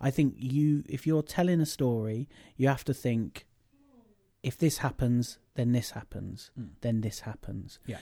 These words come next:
Speaker 1: But you can't just get to the end point without trying to explain to me what the points were before that. I think there was a big glaring hole in the middle of the Schadenfreude show last weekend,
Speaker 2: Mm-hmm.
Speaker 1: where,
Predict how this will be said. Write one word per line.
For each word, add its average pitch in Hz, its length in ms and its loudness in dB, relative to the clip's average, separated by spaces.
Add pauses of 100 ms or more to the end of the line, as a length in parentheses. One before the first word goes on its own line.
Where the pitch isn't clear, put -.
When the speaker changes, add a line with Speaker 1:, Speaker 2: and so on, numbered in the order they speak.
(160)
Speaker 1:
But 139 80 4
you 131 160 6
can't 147 320 2
just 135 420 -2
get - 180 -2
to - 100 -4
the 120 140 2
end 120 260 2
point 113 300 -2
without 117 400 -4
trying 113 260 -4
to 113 100 -2
explain 113 440 -4
to 117 100 -6
me 113 140 0
what 117 400 -4
the 117 80 -6
points - 380 -6
were 110 160 -2
before 104 420 -6
that. - 160 -8 (440)
I 127 40 0
think 123 120 2
there 123 80 4
was 117 140 2
a 120 60 -2
big 127 440 0
glaring 117 580 0
hole 117 380 -2
in 110 140 0
the 113 60 0
middle 113 320 -2
of 110 240 -6 (440)
the 104 240 -2
Schadenfreude 117 800 -2
show 120 300 -2
last 117 300 -2
weekend, 123 480 0
Speaker 2:
Mm-hmm. - 420 -14
Speaker 1:
where, 110 600 0